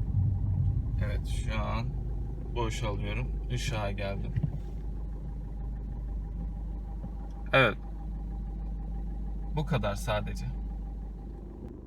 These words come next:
Ee, bu bilgiler hayatidir, önemlidir. Ee, belki şehir içinde çok fazla yapamayabilirsiniz önünüzdeki araçtan dolayı. Ama,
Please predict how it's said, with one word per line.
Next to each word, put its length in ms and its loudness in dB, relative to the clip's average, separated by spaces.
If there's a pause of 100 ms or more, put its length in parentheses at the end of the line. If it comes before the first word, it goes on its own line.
(100)
Ee, 260 -10 (1300)
bu 120 4
bilgiler 520 4 (500)
hayatidir, 680 4 (100)
önemlidir. 680 2 (240)
Ee, 480 2 (180)
belki 320 4
şehir 240 6
içinde 380 2
çok 260 2
fazla 320 4
yapamayabilirsiniz 1080 2 (280)
önünüzdeki 640 2
araçtan 600 4
dolayı. 380 2 (180)
Ama, 320 4